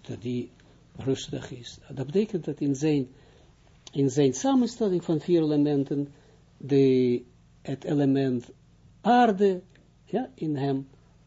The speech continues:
stof der, stof der aarde, heeft een grote, een grote hoeveelheid, hè, overheerst. Duidelijk.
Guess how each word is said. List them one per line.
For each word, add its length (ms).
stof 360
der, 280
stof 320
der 180
aarde, 480
heeft 360
een 260
grote, 760
een 100
grote 360
hoeveelheid, 640
hè, 160
overheerst. 880
Duidelijk. 360